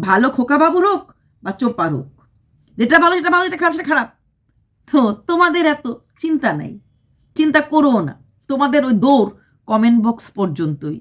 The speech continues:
এর বেশি না, এর বেশি দৌড় তোমাদের হয় না। ওই চোপা কখনো লাইভে করলে, যদি কখনো আরও ধরো উপর উঠে গেল বা এইসব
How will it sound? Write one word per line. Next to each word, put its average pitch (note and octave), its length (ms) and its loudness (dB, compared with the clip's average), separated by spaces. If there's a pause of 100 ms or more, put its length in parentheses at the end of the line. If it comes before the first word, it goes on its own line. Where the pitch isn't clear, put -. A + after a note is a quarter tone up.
এর D3+ 200 -2
বেশি C4 240 0
না, D3+ 200 -10 (580)
এর C#4 180 2
বেশি E4+ 180 2
দৌড় B3+ 280 0
তোমাদের B3+ 280 -2
হয় F#3+ 140 2
না। D#3 160 -10 (540)
ওই F3 80 -8
চোপা C4 280 0
কখনো C#4+ 300 2
লাইভে C4+ 300 2
করলে, E4+ 580 -4
যদি A3 200 -8
কখনো C#4+ 420 -2
আরও C4 460 0
ধরো B3 240 -2
উপর B3+ 220 -4
উঠে A#3+ 180 -2
গেল A#3 160 0
বা G#3+ 100 0
এইসব A#3 180 -2